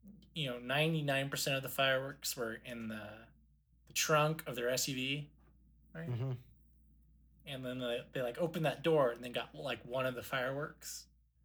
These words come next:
Speaker 1: right? And then it just flew and, like, went into the car where all the other fireworks were, and they all went off at
Speaker 2: Uh-huh.
Speaker 1: once. <laughs> And, like, their car just, like, got obliterated.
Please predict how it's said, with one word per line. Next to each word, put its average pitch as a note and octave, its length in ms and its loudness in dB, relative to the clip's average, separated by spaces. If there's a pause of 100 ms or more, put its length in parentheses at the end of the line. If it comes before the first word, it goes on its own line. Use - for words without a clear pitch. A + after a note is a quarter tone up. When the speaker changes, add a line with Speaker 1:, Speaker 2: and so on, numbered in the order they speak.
(200)
Speaker 1:
right? D#3 260 -2
And D3 120 -8
then B2 60 -4
it B2+ 100 -12
just - 200 -2
flew D3+ 640 0 (220)
and, C3 120 -8
like, B2 180 -6 (460)
went C#3 220 -2
into C3+ 340 -2
the A#2+ 300 -4 (720)
car D3+ 420 6
where D3 120 2
all C3+ 120 6
the B2+ 160 4
other B2+ 160 2
fireworks C3+ 520 2
were, G3 300 0 (100)
and B2+ 100 -10
they B2+ 60 0
all C3 180 6
went B2+ 160 2
off C3 180 2
at A#2+ 80 2
Speaker 2:
Uh-huh. A#2+ 80 -2
Speaker 1:
once. - 480 0 (720)
<laughs> - 60 -8 (1080)
And, C#3+ 180 2
like, C3+ 400 4
their D3 120 8
car D#3+ 280 8
just, C#3+ 200 2
like, C3 200 0
got C3+ 260 0
obliterated. D#3+ 720 0